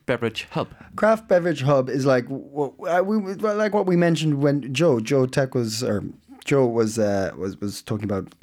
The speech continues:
Speaker 2: uh, working in this, in this location.
Speaker 1: Mm-hmm.
Speaker 2: It's, so it's massive, right? It's a
Speaker 1: Yeah.
Speaker 2: huge, like,
Speaker 1: It's like a
Speaker 2: industrial
Speaker 1: s-,
Speaker 2: site,
Speaker 1: city
Speaker 2: right?
Speaker 1: kind of
Speaker 2: Yeah, yeah. Tool City is what they call it. And there's, like,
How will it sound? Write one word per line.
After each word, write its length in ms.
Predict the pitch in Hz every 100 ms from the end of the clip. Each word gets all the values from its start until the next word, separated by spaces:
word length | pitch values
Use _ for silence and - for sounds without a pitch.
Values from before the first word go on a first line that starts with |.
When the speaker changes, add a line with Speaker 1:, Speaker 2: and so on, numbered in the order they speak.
| - -
Speaker 2:
uh, 380 | 90 82 - - - _ _ _ 185
working 340 | 110 98 98 101
in 100 | 92
this, 180 | 85 -
in 240 | 90 82
this 200 | 73 90
location. 360 | 95 92 87 95 -
Speaker 1:
Mm-hmm. 160 | 107 139 165
Speaker 2:
It's, 160 | 147 - -
so 100 | 185
it's 100 | 160
massive, 560 | 185 151 - - - _ -
right? 160 | 127
It's 100 | 127
a 40 | 131
Speaker 1:
Yeah. 80 | 147
Speaker 2:
huge, 680 | - 202 170 156 131 -
like, 360 | 123 110 - _ _ -
Speaker 1:
It's 80 |
like 100 | 151
a 40 | -
Speaker 2:
industrial 240 | 113 101
Speaker 1:
s-, 40 | 87
Speaker 2:
site, 380 | 73 64 67
Speaker 1:
city 240 | - 180 -
Speaker 2:
right? 180 | - -
Speaker 1:
kind 140 | 113
of 180 | 151 95
Speaker 2:
Yeah, 160 | 143
yeah. 60 | 120
Tool 340 | 113 190 156
City 220 | 135 131 110
is 100 | 98
what 120 | 104
they 80 | 92
call 220 | 98 90
it. 100 | 92 - - -
And 180 | - 120
there's, 200 | 123 120
like, 140 | 127